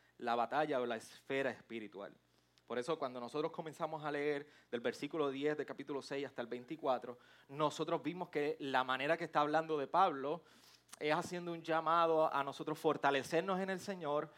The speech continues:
y comienza a traer una descripción de cómo es un soldado y cómo se atribuye al creyente o hace un llamado a que tú comiences a vestirte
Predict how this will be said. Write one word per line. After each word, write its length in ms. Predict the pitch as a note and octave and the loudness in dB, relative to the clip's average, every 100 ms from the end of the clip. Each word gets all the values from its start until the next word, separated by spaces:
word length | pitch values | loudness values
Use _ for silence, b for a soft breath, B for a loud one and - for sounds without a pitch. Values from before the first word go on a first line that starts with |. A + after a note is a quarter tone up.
| B B | B B
y 100 | C#3 | -2
comienza 380 | D3+ D3 D#3 | 0 -2 -2
a 80 | F#3 | -2
traer 640 | E3 D3+ D3 D#3 F3+ F3+ - | 4 4 6 4 2 -2 -8
una 340 | D3 D3+ E3+ E3 | -8 -2 2 2
descripción 580 | D3+ - C3+ - F#3+ | 0 -4 -8 -2 -2
de 120 | F#3 D#3 | -2 -2
cómo 280 | C#3+ E3+ | -2 0
es 180 | D#3 - F3+ | -2 -4 -10
un 140 | F3+ | -10
soldado 600 | - D#3+ B2+ C3+ F3+ G3+ | -2 -2 6 8 8 6
y 40 | |
cómo 240 | D#3 D3 E3+ | 2 -2 0
se 220 | F3 D3+ B B | 0 -2 B B
atribuye 560 | D#3 D#3+ D3 C#3+ A3 A3+ | 6 6 2 2 4 4
al 100 | A3 | 2
creyente 460 | G3+ F3 D3+ D3 | 0 0 0 0
o 80 | C#3 | 2
hace 160 | D3 F#3 | 0 -2
un 100 | E3+ | 0
llamado 380 | D#3+ E3 F#3 | 2 4 4
a 80 | E3 | 4
que 160 | - C#3 | 2 -4
tú 440 | - G3+ A#3+ G#3+ | -4 -6 -4 -4
comiences 520 | - D3 C3+ D#3 F3 G3 | -2 -4 -4 -10 -10 -6
a 120 | G3+ | -4
vestirte 760 | G3 - G3+ D#3+ - C3 D#3 | -4 -6 -8 -8 -8 -8 -8